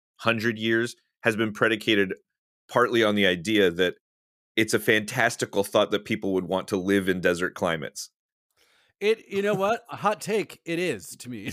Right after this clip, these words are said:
Speaker 2: <laughs>
Speaker 1: Right? Thank you.
Speaker 2: It is.
Speaker 1: Yes.
Speaker 2: It is a ver-, you know, I, and this is coming from someone who just spent a month out in Palm Springs.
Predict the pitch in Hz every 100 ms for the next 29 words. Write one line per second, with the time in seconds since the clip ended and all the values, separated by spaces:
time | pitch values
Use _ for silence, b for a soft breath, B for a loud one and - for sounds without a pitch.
0 | - - 123 147 208 - 196 220 151 107
1 | 160 156 - - - _ _ _ _ _
2 | _ - 180 196 185 160 160 170 165 170
3 | 165 170 160 214 202 220 196 175 165 180
4 | 165 135 143 160 - _ - 165 143 139
5 | 151 147 - 139 139 127 131 139 120 160
6 | 151 117